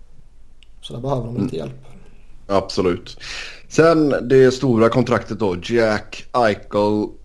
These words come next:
Speaker 2: Buffalo, åttaårsförlängning, tio miljoner i capita.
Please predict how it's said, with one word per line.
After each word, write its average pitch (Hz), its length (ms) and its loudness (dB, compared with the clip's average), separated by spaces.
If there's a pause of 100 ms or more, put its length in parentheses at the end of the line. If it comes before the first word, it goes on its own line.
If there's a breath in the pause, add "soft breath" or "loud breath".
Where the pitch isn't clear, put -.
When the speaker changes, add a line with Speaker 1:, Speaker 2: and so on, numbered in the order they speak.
(120)
Speaker 2:
Buffalo, 104 600 0
åttaårsförlängning, 98 1000 -2
tio 101 400 2
miljoner 95 380 4
i 90 40 -2
capita. - 460 -4